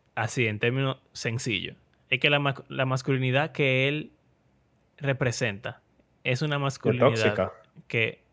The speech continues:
Speaker 1: tóxica es el término moderno, vamos a decir, pero simplemente antibíblica. Es una masculinidad
Speaker 2: Exacto.
Speaker 1: pecaminosa, es una masculinidad, eh,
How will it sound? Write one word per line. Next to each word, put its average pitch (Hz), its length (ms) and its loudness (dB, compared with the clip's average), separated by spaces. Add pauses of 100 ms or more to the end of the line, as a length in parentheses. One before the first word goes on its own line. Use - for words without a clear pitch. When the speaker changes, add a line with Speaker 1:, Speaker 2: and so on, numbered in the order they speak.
(560)
Speaker 1:
tóxica 165 440 4
es 170 60 6
el 165 60 -2
término 160 560 2
moderno, 123 480 4
vamos 120 220 0
a - 40 2
decir, 123 260 -2
pero 113 420 2
simplemente 196 580 0
antibíblica. 185 600 0 (540)
Es 135 80 0
una 165 140 4
masculinidad 165 420 4
Speaker 2:
Exacto. 160 80 2
Speaker 1:
pecaminosa, 143 760 2
es 127 80 -2
una 143 120 2
masculinidad, 131 800 2 (600)
eh, 110 640 0